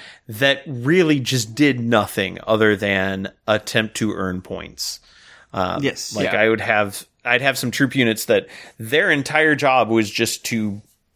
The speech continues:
Speaker 1: be at places and not do a thing. And there were also times when I would, like, "Well, does it make sense for me to do this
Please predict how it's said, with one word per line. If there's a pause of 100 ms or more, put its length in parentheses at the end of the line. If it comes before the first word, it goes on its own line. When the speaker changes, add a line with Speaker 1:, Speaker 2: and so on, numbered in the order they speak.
Speaker 1:
be
at
places (500)
and
not
do
a
thing. (300)
And
there
were
also
times
when
I
would,
like,
"Well, (280)
does
it
make
sense
for
me
to (480)
do
this